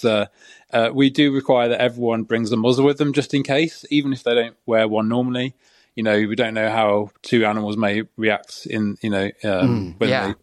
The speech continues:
Speaker 1: when they're in the air. So, yeah, we just ask them to put, put it on if, uh, if need be.
Speaker 2: Yeah,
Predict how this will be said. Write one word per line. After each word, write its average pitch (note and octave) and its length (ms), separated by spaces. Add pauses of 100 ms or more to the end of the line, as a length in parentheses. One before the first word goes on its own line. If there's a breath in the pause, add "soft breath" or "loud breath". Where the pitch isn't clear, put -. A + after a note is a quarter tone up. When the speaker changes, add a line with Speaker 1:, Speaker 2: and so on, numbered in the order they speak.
(100)
Speaker 1:
when G#2 220
they're G2+ 120
in G#2 80
the G#2+ 80
air. G2 240
So, G#2 240
yeah, G#2+ 280
we G2+ 120
just - 180
ask G2+ 180
them G2+ 120
to - 80
put, G2+ 280
put G2+ 120
it G2 60
on G2 160
if, - 260
uh, G2 220
if G2+ 100
need G2 160
be. F#2 300
Speaker 2:
Yeah, D3+ 180